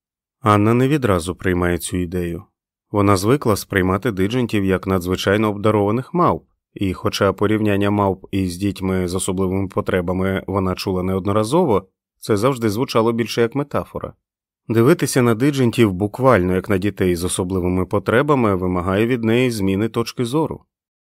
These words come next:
Як ти думаєш, скільки відповідальності вони можуть взяти на себе? Дерек розводить руками. Не знаю. Це трохи схоже на синдром Дауна, він проявляється у кожного по-різному,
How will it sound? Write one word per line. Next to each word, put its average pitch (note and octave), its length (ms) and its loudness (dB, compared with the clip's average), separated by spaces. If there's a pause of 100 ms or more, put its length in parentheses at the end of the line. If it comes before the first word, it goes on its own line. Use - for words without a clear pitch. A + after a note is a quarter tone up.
(720)
Як D3+ 260 0
ти D3 120 0
думаєш, G2+ 500 -2
скільки - 380 -2
відповідальності G2+ 840 0
вони F#2+ 200 -2
можуть F#2+ 340 -4
взяти F#2 380 -4
на F#2 120 -8
себе? G2 360 -8 (1400)
Дерек G#2+ 420 0
розводить F#2 520 -4
руками. D#2+ 460 -10 (720)
Не A#2+ 220 2
знаю. A#2+ 460 0 (880)
Це C#3+ 260 4
трохи C3+ 360 2
схоже A#2 400 4
на G#2+ 140 4
синдром G#2+ 460 4
Дауна, G#2 500 0 (140)
він G#2 220 2
проявляється G2 720 4
у F#2 80 0
кожного F#2 460 -2
по-різному, F#2+ 680 -2